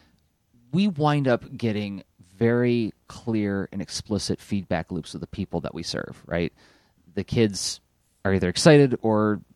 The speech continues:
not excited about what's happening in the classroom. I get that signal very immediately. Anne's dealing with people at the library, at, like, letterpress lab and stuff. She's getting, like, a feedback loop immediately. So it, it, we were reflecting, we were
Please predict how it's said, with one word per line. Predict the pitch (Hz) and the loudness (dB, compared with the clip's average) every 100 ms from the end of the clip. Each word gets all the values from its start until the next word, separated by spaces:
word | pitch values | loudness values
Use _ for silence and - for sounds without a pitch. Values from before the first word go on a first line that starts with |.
| - | 0
not | 113 107 | 2 2
excited | 104 104 92 90 | 0 -2 -2 -2
about | 82 92 | -2 -2
what's | 85 - | -2 -4
happening | 95 - 87 | -6 -2 -2
in | 78 | -2
the | |
classroom. | - 80 78 - 60 69 | -2 -4 -4 -8 -12 -8
I | |
get | 87 - | -8 -8
that | 78 | -10
signal | - 92 80 | -8 -6 -6
very | 85 85 | -6 -4
immediately. | 85 85 82 80 76 78 _ _ _ _ _ - | -4 -4 -4 -6 -10 -18 _ _ _ _ _ -4
Anne's | 110 104 98 | 0 0 0
dealing | 110 104 | 2 2
with | 95 | 2
people | - - - | -2 -8 -8
at | - | -8
the | 98 | 0
library, | 127 107 104 - | 0 2 2 0
at, | 85 | -6
like, | 87 | -4
letterpress | 110 147 - 117 104 | 2 4 4 0 0
lab | 95 95 92 | -2 -2 -2
and | 95 | -6
stuff. | - 98 - | -6 -8 -8
She's | - 101 | -14 -4
getting, | 117 101 101 - | -2 0 -2 -4
like, | 98 90 - | -6 -8 -8
a | - | -6
feedback | 110 90 90 - | -4 -4 -6 -6
loop | 87 - | -10 -6
immediately. | 101 101 90 67 87 | -4 -4 -6 -8 0
So | 127 - - - - _ _ - | 0 0 -6 -18 -20 _ _ -6
it, | 139 - | -6 -4
it, | 156 | -4
we | 165 160 | 6 6
were | 147 | 6
reflecting, | 123 139 196 - - | 2 2 2 2 -8
we | 135 | -14
were | 135 | -14